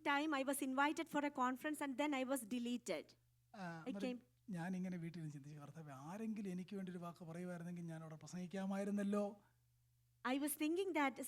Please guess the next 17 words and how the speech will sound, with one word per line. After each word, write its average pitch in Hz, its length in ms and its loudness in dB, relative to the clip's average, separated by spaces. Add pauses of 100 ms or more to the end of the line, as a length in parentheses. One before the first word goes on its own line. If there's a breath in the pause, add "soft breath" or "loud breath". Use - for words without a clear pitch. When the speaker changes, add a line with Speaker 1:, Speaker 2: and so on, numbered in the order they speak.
Speaker 1:
at 294 160 0
least 359 280 4
someone 320 440 4
must 311 260 0
have, 302 300 4
uh, 247 320 2 (400 loud breath)
supported 320 640 2
me. 302 160 2
I 269 160 2
could 311 220 0
have 311 160 4 (120)
g-, 262 140 -2 (160)
gone 285 380 6
and 285 140 2 (300)
preached 359 360 2
a 262 60 0
message. 247 500 -2